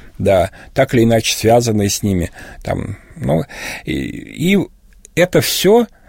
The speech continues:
можно вот к такому общему знаменателю привести, приводит нас к подсчетам таким, что около ста сорока миллионов икон находилось только в частном владении, в руках.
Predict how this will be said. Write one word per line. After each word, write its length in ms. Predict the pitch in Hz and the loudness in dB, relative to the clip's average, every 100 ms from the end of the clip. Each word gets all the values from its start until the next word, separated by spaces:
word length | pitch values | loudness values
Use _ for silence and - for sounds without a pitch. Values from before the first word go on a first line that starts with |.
| - _ | -20 _
можно 500 | 123 131 123 101 95 - | 2 4 4 4 0 -2
вот 360 | 110 104 - - | -2 -2 -4 -18
к 60 | - | 0
такому 460 | 113 - 104 92 - _ - | 0 2 2 2 -4 _ -6
общему 360 | 110 - 107 | -4 -2 -2
знаменателю 520 | 101 120 127 95 - 101 | 0 2 2 2 0 -4
привести, 580 | 131 156 170 - 240 - - - - - - - - - - - - - - - - - - - | 0 0 0 0 -2 -2 -16 -20 -20 -20 -20 -20 -20 -20 -20 -20 -20 -20 -20 -20 -20 -12 -10 0
приводит 400 | 160 180 185 - | 4 6 4 4
нас 160 | 139 | 0
к 80 | - | 2
подсчетам 720 | - 131 - 196 214 165 139 - - - - - - - | 0 2 2 2 2 2 0 -2 -14 -14 -12 -12 -12 -10
таким, 460 | - 127 - - - - - - _ _ _ _ _ - _ - - - - - - - - | -4 -4 -4 -8 -8 -14 -20 -20 _ _ _ _ _ -20 _ -20 -20 -20 -20 -20 -20 -20 -18
что 300 | - - 143 | -12 -4 -2
около 460 | - 160 - 131 120 | 0 0 2 4 4
ста 360 | - - 143 | 2 2 2
сорока 580 | 139 - 131 127 - 143 | 2 2 2 2 2 4
миллионов 920 | 113 120 120 123 139 131 120 92 - | 6 6 6 6 6 6 2 0 -4
икон 400 | 104 - 156 190 - _ - _ - - - - - | -6 0 2 2 -4 _ -20 _ -20 -20 -20 -20 -6
находилось 760 | 101 101 110 104 110 156 151 | -4 0 2 2 0 -2 -4
только 300 | - 98 - | -4 -4 -2
в 80 | 95 | -6
частном 640 | - - 110 - - - - | -4 -2 0 -2 -4 -6 -6
владении, 640 | - 95 - 76 71 - | -6 -6 -6 -10 -10 -14
в 60 | - | -16
руках. 280 | - - | -14 -14